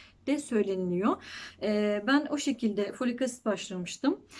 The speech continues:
Ee, bir de, e, ben hamileliğimin altıncı haftasında, e, covid geçirdim. E, altı haftalıktı. E, bir covid dönemim oldu. Hatta iki Mayıs'ta.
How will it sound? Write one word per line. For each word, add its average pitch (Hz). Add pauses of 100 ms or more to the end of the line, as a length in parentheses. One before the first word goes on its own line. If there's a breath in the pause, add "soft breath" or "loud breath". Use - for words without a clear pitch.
(240 loud breath)
Ee, 220
bir 294
de, 302
e, 214
ben 254
hamileliğimin 233
altıncı 226
haftasında, 214
e, -
covid 226
geçirdim. 190 (100)
E, 196
altı 214
haftalıktı. 208 (320 loud breath)
E, 196
bir 214
covid 233
dönemim 220
oldu. 196
Hatta 208
iki -
Mayıs'ta. 185